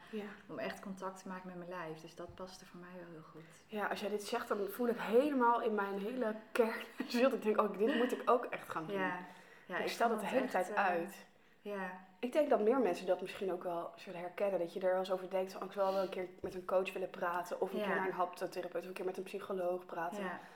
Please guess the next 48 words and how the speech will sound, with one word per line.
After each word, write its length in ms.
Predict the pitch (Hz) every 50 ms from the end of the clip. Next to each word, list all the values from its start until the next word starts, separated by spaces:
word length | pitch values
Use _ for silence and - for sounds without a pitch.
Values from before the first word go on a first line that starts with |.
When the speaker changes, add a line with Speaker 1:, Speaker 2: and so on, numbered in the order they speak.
| - -
Speaker 1:
Maar 100 | - 196
dat 100 | 190 190
er 60 | 196
misschien 220 | 202 196 - 220 -
ook 80 | 208
wel 100 | - 226
een 60 | 202 190
drempel 380 | 185 185 202 220 226 - 196
kan 180 | 190 - 185 180
zijn 200 | 180 175 175 180
om 80 | 175
dit 160 | 175 175 170 -
te 80 | -
doen. 320 | 165 - 196 180 151 151 165
Speaker 2:
Ja. 320 | 175 170 185 202 202 180 - - - - - - - -
Maar 120 | - 202
ja, 80 | 196 190
dan, 280 | 190 190 196 190 - - -
het 120 | - - -
klinkt 280 | - 214 208 202 208 -
heel 120 | 196 190
lullig, 240 | 190 208 202 202 -
maar 100 | 185 175
dan 100 | 180 180
is 60 | -
de 60 | -
pijn 280 | 202 - 196 185 190 196
blijkbaar 320 | 196 185 175 175 175 180 175
niet 200 | 180 185 185 -
groot 280 | - 180 180 175 180
genoeg. 260 | - - 190 190 185 202 214
Speaker 1:
Nee. 280 | 202 190 180 165 160 - - - - - _ _ _
Nee. 360 | - 202 196 180 190 262 - - - _ _ _ _ _ _ _ _
Speaker 2:
Ehm, 360 | - - 180 180 175 180 180 175
Speaker 1:
Maar 80 | 202
dat 120 | 185 226 226
is 60 | -
dan 140 | - 185 175
Speaker 2:
ja, 120 | 202 190
Speaker 1:
ook 60 | - 175
Speaker 2:
en 60 | 196
wat 100 | 202 214
Speaker 1:
oké. 100 | 185 170
Speaker 2:
is 120 | - - 165
die 100 | 202 190
drempel 400 | 190 185 185 190 202 196 - 180 170
dan? 260 | 170 165 165 165 170
Ja. 80 | 180